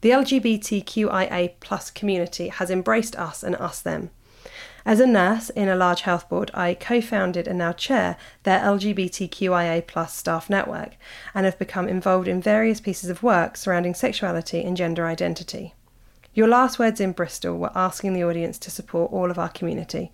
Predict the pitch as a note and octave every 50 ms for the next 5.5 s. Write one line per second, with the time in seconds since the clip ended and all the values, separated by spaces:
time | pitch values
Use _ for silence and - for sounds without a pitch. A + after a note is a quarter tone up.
0 | - - - - - C4 C4 - - B3+ A#3 A#3+ A3 F#3+ F3+ F3 F3 F3 F3 -
1 | - - F#3 F3+ F3+ F3 F3+ F#3 F#3 F3+ F3 - - G3 F3+ E3+ - - - F#3+
2 | F3+ F3 E3+ E3 D#3+ F3 E3+ D#3+ D#3+ D#3+ - - E3 - - E3+ - - - -
3 | D#3+ E3 G3 G3+ D#3+ - - G3 F#3 - - A#3+ A#3+ G#3+ G#3 G3 F3+ E3 D#3+ -
4 | - - - F3+ E3+ E3 E3+ E3 F3 E3+ E3+ E3+ E3+ - - E3 E3 F3 D#3+ E3+
5 | E3+ - - - - - - - - -